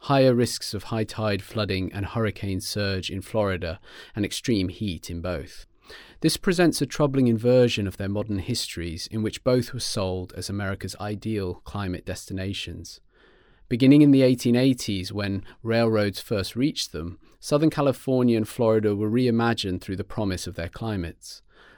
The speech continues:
Land and civic boosters in each worked to overturn beliefs that people only thrived in colder climes. Through images of orange groves and palm-lined hotels,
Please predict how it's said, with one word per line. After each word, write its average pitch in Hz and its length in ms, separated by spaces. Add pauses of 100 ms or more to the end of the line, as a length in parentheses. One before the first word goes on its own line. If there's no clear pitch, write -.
(100)
Land 123 360
and 120 160
civic 120 380
boosters 113 560
in 113 160
each 113 400
worked 113 300
to 101 260
overturn 123 560
beliefs 92 440
that - 120
people 104 340
only 107 240
thrived 92 540
in 98 80
colder 95 380
climes. 92 580 (580)
Through 123 200
images 123 400
of 92 120
orange 120 360
groves 113 440
and 98 140
palm-lined 107 600
hotels, 98 680